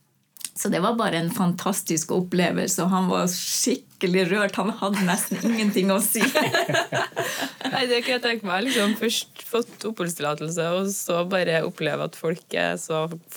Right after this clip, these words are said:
Speaker 2: glad på hans vegne.
Speaker 1: Mm.
Speaker 2: Men det er jo ganske sterkt av dere å, å liksom reise ned sammen med en, da. På,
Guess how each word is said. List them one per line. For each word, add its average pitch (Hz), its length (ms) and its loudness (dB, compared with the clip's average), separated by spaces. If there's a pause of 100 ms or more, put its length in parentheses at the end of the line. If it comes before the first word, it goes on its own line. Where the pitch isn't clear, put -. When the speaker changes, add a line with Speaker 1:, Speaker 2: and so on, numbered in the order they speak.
(180)
Speaker 2:
glad 170 260 0
på 185 80 -2
hans 170 160 -2
vegne. 165 320 0
Speaker 1:
Mm. 175 580 -2 (1400)
Speaker 2:
Men 233 200 2
det 220 80 6
er 202 80 4
jo 220 80 2
ganske 247 320 0 (1700)
sterkt - 680 -4
av 226 140 2
dere 180 280 -2
å, 185 60 2 (200)
å 190 60 0
liksom 185 240 -2
reise 170 420 0
ned 160 220 -2
sammen 147 480 -4
med 143 160 -2
en, 180 140 -2
da. 349 100 -2 (1040)
På, 233 120 -2